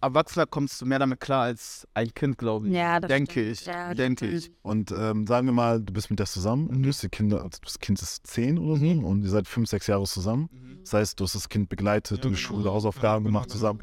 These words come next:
Speaker 3: Dann trennt ihr euch, würdest du trotzdem Kontakt, also
Speaker 1: Wenn die
Speaker 3: mit dem
Speaker 1: Frau das mir erlaubt, dann ja.
Speaker 2: Ja,
Speaker 1: Das
Speaker 2: das finde ich
Speaker 1: safe.
Speaker 2: gut, das finde ich gut.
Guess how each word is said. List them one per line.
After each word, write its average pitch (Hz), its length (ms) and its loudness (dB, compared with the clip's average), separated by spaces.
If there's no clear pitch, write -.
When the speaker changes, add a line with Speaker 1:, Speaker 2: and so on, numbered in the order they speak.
Speaker 3:
Dann 120 220 2
trennt 156 320 0
ihr 131 100 4
euch, 147 300 0
würdest 113 240 -2
du 113 40 -6
trotzdem 131 520 0
Kontakt, - 560 -2
also 107 380 0
Speaker 1:
Wenn 151 160 2
die 143 60 2
Speaker 3:
mit 123 80 -2
dem 135 80 4
Speaker 1:
Frau 143 500 2
das - 640 -10
mir 123 180 2
erlaubt, 117 460 0
dann 190 140 2
ja. 117 280 2
Speaker 2:
Ja, 185 140 0
Speaker 1:
Das 131 120 -2
Speaker 2:
das - 60 -12
finde 151 180 6
ich 190 60 6
Speaker 1:
safe. 151 80 2
Speaker 2:
gut, - 240 -6
das 175 80 -6
finde 185 160 -2
ich - 100 -6
gut. 170 260 -6